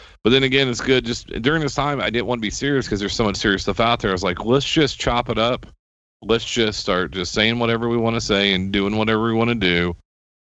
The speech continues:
And, you know, let's just get over it. And then let's just quit talking about this same shit all the time." So, and that's why I think the live videos are fun. So I got m-, one of my,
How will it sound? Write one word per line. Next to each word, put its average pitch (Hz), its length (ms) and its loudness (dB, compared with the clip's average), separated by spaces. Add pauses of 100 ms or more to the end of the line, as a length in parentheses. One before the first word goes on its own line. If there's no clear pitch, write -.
(140)
And, 87 400 -2
you 95 120 0
know, 92 140 4
let's 98 140 2
just 107 200 0
get 98 140 2
over 104 340 2
it. 78 100 -4
And 95 120 -4
then 95 220 -2
let's 104 180 0
just - 380 -4 (680)
quit - 220 2
talking 139 200 2
about 127 140 0
this 113 200 -10 (360)
same 127 260 -2
shit 131 240 0
all 113 120 2
the 95 60 -2
time." 95 340 0
So, 87 340 -2 (380)
and 123 80 -2
that's 147 180 0
why 127 140 2
I 120 40 0
think 117 220 0
the 113 80 8
live 113 260 6
videos 120 340 -2
are 92 60 -6
fun. 98 260 -2
So 104 100 -2
I 101 60 2
got 95 160 0
m-, 101 60 -6
one 110 200 0
of 113 40 -2
my, 110 140 2